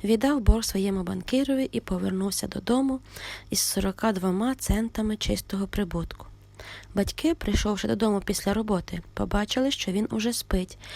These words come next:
міцно затиснувши гроші в маленькій ручці. Мати, побачивши таку картину, заплакала, розтиснула кулачок сина та взяла звідти монети.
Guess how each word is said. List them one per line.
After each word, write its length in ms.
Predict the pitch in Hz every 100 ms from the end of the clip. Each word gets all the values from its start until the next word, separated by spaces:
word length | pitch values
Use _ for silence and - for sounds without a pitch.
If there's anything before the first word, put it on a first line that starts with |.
| - - -
міцно 380 | 214 220 -
затиснувши 640 | 190 196 - 190 202 175 180
гроші 440 | 175 208 247 -
в 60 | 214
маленькій 540 | 185 175 175 180 202
ручці. 520 | 185 180 - - - 170 - - - - - - -
Мати, 360 | 208 214 214 196
побачивши 600 | 190 170 202 - 190 185
таку 260 | 196 202
картину, 540 | 190 196 - 214 214 196
заплакала, 800 | 185 - 208 208 - 190 185 180 - - - -
розтиснула 600 | 214 - 240 226 214 196
кулачок 520 | - 202 202 - 202
сина 340 | - 262 254 240
та 160 | 196
взяла 420 | 175 190 208 233
звідти 420 | 214 - 196 - 190
монети. 580 | 180 175 170 165 -